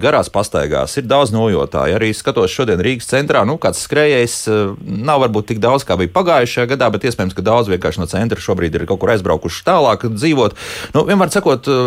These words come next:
ir sliktāk vai, vai, vai, nu, pat ir cilvēki ir sapratuši, ka ar tām pašām fiziskām aktivitātēm var nodarboties un, un nav tik traki?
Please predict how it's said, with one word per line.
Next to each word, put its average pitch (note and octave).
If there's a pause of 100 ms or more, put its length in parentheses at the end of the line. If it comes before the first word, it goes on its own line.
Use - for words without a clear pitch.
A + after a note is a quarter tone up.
(160)
ir B2
sliktāk G3+
vai, D3+
vai, D#3
vai, D3
nu, E3+ (160)
pat D#3+
ir A2
cilvēki A#2+
ir -
sapratuši, -
ka G#2 (380)
ar G#2
tām A2
pašām G#2
fiziskām G#2
aktivitātēm F2
var F2
nodarboties G2
un, F2+
un G2
nav F#2+
tik -
traki? F2